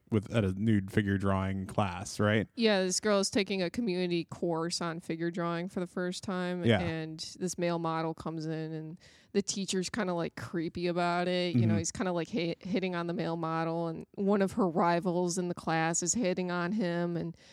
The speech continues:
Speaker 2: you know, you're trying to figure out what's the relationship between the main girl and the male model. And
Speaker 1: Yeah.
Speaker 2: I don't know if I should give away the <laughs> ending, but
Speaker 1: <laughs>
Speaker 2: I
Speaker 1: But it
Speaker 2: mean,
Speaker 1: sets up for an interesting ending.
Speaker 2: Yeah, it sets up for a really interesting ending. And, you know, I took a huge risk with this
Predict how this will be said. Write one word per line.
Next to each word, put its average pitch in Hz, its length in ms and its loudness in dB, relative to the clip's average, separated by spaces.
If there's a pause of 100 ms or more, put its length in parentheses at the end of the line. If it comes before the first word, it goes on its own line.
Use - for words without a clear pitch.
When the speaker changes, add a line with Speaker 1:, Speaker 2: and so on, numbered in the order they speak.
(220)
Speaker 2:
you 202 80 2
know, 180 280 4
you're 226 260 0
trying 320 260 4
to 277 80 6
figure 240 420 6
out 180 200 6
what's 254 240 4
the 427 100 0
relationship 208 540 2
between 180 300 -4
the 165 40 -4
main 180 300 0
girl 220 280 2
and 170 80 2
the 160 60 -4
male 160 240 -2
model. - 560 -6
And 117 80 2
Speaker 1:
Yeah. 95 220 6 (720)
Speaker 2:
I - 40 0
don't 196 100 4
know 190 120 6
if 180 100 -2
I 180 60 4
should 170 180 -4
give 180 100 4
away 165 220 2
the 165 160 4
<laughs> - 0 -
ending, 226 560 8
but 202 280 12 (680)
Speaker 1:
<laughs> 208 100 6 (480)
Speaker 2:
I 180 100 0
Speaker 1:
But 190 100 12
it 190 60 10
Speaker 2:
mean, 180 60 2
Speaker 1:
sets 160 300 4
up 123 140 8
for 110 180 6
an 104 60 6
interesting 95 520 2
ending. 85 240 -2
Speaker 2:
Yeah, 262 280 6
it 262 120 4
sets 349 220 6
up 311 160 4
for 254 160 4
a 220 40 6
really 202 260 4
interesting 160 500 -4
ending. 185 400 -6
And, 175 320 -4
you 202 80 2
know, 190 100 2
I 175 60 2
took 226 180 0
a 220 40 0
huge 214 340 0
risk 185 500 4
with 180 180 0
this - 360 0